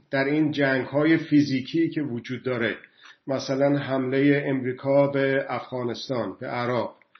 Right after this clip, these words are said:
یا این چیزایی که تو کشور خودمون اتفاق میفته، آیا بدون آماده ساختن، اه، مردم، اه، می‌تونن این کار رو انجام بدن؟ حالا تو این امریکا من برای شما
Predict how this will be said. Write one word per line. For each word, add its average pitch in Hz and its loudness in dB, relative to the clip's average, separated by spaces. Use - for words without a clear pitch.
یا 143 6
این 147 6
چیزایی 143 0
که 143 -4
تو 143 -10
کشور 139 -2
خودمون 131 2
اتفاق 113 -6
میفته، 107 -6
آیا 156 4
بدون 156 4
آماده 135 4
ساختن، 135 0
اه، 131 -2
مردم، 131 2
اه، 120 -8
می‌تونن 147 4
این 139 0
کار 139 -2
رو 135 2
انجام 131 -4
بدن؟ 127 -4
حالا 131 -2
تو 143 -4
این 151 2
امریکا 135 -2
من 143 4
برای 127 -4
شما 135 -2